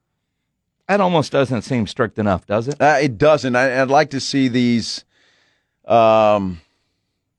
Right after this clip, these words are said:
Speaker 2: now, Elijah Davis is a junior, so he's got another year of eligibility should he choose to, to stay there. I, I'm just curious if any of these guys are seniors. Um, no, Alex Anderson is a junior as well.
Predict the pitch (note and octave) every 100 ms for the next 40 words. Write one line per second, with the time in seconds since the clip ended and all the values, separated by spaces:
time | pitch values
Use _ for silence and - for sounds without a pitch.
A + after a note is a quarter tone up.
0 | _ - G#2 G2+ G2 A2 A2+ C#3+ C3 A#2+
1 | G2 G2+ A#2+ C3 A2 G#2+ A2 G2 G2+ G2
2 | G#2+ G2 F#2 G#2+ G#2+ _ - F#2 A2+ G2
3 | A#2 G#2+ G#2+ G#2 G2 G2 F#2+ F#2 - F#2
4 | F2+ G2 F#2 E2 E2 F2 E2+ F#2 G2+ -
5 | F2 E2+ E2+ - _ _ - D3 C#3+ A#2+
6 | - G#2+ E2+ - A2 - G#2+ G2 G2 A2
7 | A#2 A#2+ C3 C3+ C#3+ C#3 - E3 E3 C3+
8 | A#2 A2 D#3 D#3 B2+ A#2 - A#2+ A2+ G2+
9 | - D3 D3+ A#2 F#2 F2 - _ _ _
10 | _ - A2+ A#2 A2+ G#2+ F#2+ D#2+ _ _
11 | _ _ _ _ _ _ _ _ _ _
12 | _ _ _ _ G#2+ B2 G2 B2 C3 -
13 | C3+ C3 A#2+ A#2 A2+ A2 G2+ G#2 F2+ A2+
14 | G#2 F#2+ F#2 E2+ F2+ E2+ E2+ A2+